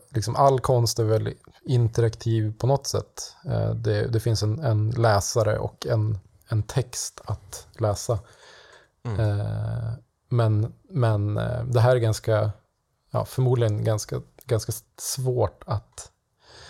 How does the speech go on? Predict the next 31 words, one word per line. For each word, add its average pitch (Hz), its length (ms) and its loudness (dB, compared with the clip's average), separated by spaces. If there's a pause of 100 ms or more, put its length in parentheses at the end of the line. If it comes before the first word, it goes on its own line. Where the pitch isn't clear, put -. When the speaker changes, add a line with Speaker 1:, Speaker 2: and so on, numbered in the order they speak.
(720)
Speaker 1:
eh, 104 280 0
lära 107 320 2
sig 110 200 -2
och 104 60 0
bara 104 120 0 (380)
titta - 420 -2
på 104 320 0 (140)
i 117 140 0
en, 107 300 2
i 120 120 2
en 110 120 6
salong 123 460 4
skulle 117 240 0
kanske 104 220 2
inte 113 140 -2
gå. - 320 -2 (920)
Speaker 2:
<laughs> - 1000 -14
Nej, 101 220 -2
kanske 113 220 -4
inte. 95 160 -2 (480)
Eh, 85 400 -2
även 90 160 0
om 90 120 -4
det 82 60 -6
såklart - 380 -6
är 90 60 -6
väldigt 85 500 -6
så 90 60 -6
här, 82 400 -6
ehm, 80 180 -10 (220)
ehm, 80 640 -10